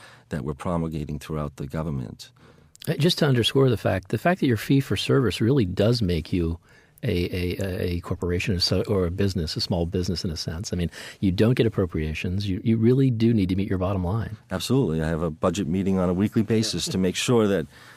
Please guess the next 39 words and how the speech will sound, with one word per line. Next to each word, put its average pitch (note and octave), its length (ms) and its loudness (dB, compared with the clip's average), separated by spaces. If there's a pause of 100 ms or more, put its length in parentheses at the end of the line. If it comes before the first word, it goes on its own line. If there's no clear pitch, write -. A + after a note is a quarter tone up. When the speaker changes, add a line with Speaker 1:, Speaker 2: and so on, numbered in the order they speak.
Speaker 1:
you G#2 80 0
know, F#2+ 60 4
we're G#2+ 240 4
online. A2 500 2
I F2 40 0
mean, F2+ 180 0
uh, D#2+ 120 -4
you E2 220 -4
know, G2 120 0
th-, E2+ 200 -4
there G2 140 0
is F#2 120 0
no G2+ 220 2
option F#2 400 -2
for F2+ 200 -4
us F2 180 -2
to - 100 -8
lose G#2+ 240 0
money. C#2 300 -4 (100)
Speaker 2:
Yeah. - 60 -16 (420)
Speaker 1:
Um, E2+ 200 2
because G2 320 -2
we F#2 80 -4
cannot G2 340 0
lean G#2 340 0
on F2+ 380 0
any F#2 240 -2
of E2+ 120 -6
the F#2 120 -4
appropriated F2+ 580 -2
dollars E2 320 -4
of E2+ 120 -6
N E2+ 160 -4
I E2+ 120 -4
H E2+ 200 -6
to E2 100 -8
run E2+ 140 -4
the E2 80 -6
program. A#2+ 460 -8